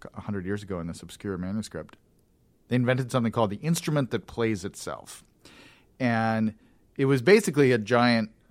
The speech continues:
kind of music box. You could control the instrument and have it play the notes you wanted it to play by, uh,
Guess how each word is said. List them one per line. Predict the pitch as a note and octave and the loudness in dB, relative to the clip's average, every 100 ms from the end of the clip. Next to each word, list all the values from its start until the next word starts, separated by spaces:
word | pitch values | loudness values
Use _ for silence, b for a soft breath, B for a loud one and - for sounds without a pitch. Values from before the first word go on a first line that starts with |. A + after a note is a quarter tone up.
| - | -16
kind | - | -4
of | A2+ | -2
music | G#2 C#3+ C#3 A2 | 0 0 0 0
box. | F2 A1+ - - - | -2 -4 -6 -10 -6
You | A#2 | -8
could | G#2 G2+ _ _ _ | -6 -8 _ _ _
control | A#2+ - C3 C3 B2 | -8 0 4 4 4
the | A2+ A2 | 0 -2
instrument | A2+ - A2 G#2 G2+ - _ | -2 -2 -2 -2 -4 -10 _
and | G#2 G2 - | -6 -6 -8
have | A2+ G#2+ | -4 -4
it | G#2 - _ _ | -4 -10 _ _
play | B2+ A2+ | -2 0
the | |
notes | G#2+ A2 - | 0 -2 -4
you | G#2 | -4
wanted | G#2 G2 | -4 -4
it | F#2+ | -8
to | |
play | F2 G#2 G2 | -6 -4 -2
by, | G2 F#2+ F#2 _ _ _ | 0 -2 -4 _ _ _
uh, | _ | _